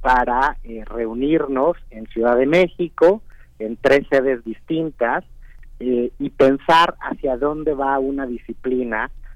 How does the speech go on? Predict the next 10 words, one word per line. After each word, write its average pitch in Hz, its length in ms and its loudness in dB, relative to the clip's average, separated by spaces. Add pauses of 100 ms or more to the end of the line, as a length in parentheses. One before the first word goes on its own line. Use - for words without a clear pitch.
como 160 200 0
la 175 120 6
de 139 100 4
la 120 80 0
historia 127 380 2
del 120 220 0
arte, 127 340 2
las 120 160 -8
humanidades 127 480 -4
digitales, 135 720 0